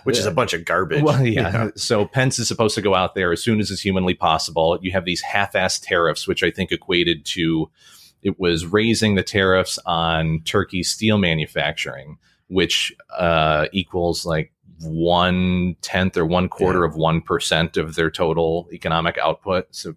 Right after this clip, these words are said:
Speaker 2: uh, it's,
Speaker 1: No
Speaker 2: it's
Speaker 1: impact.
Speaker 2: insignificant.
Speaker 1: Yeah.
Speaker 2: Um, it, it just, I, I'm, I, I'm with you guys on this one. I'm not gonna say that very often. So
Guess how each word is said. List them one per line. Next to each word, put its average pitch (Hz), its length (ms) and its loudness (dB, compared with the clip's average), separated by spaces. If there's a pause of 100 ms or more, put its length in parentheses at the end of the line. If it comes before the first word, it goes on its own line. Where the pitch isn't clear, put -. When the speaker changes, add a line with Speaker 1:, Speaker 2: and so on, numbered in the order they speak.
(120)
Speaker 2:
uh, 85 60 -2
it's, - 160 -6
Speaker 1:
No 110 220 4
Speaker 2:
it's 90 200 0
Speaker 1:
impact. 71 160 0
Speaker 2:
insignificant. 80 800 -2 (480)
Speaker 1:
Yeah. 85 180 2
Speaker 2:
Um, 82 260 -2 (440)
it, - 160 -8
it - 340 -8
just, - 420 -2 (440)
I, 101 240 0
I'm, 95 420 0
I, 80 280 -4 (160)
I'm 82 200 -4
with 80 160 -4
you 90 140 -4
guys 76 240 -2
on 78 80 -4
this 71 180 -8
one. 76 120 -10
I'm 147 200 0
not 175 160 2
gonna 160 120 2
say 151 180 0
that 139 120 2
very 120 240 2
often. 101 400 0
So 92 220 -4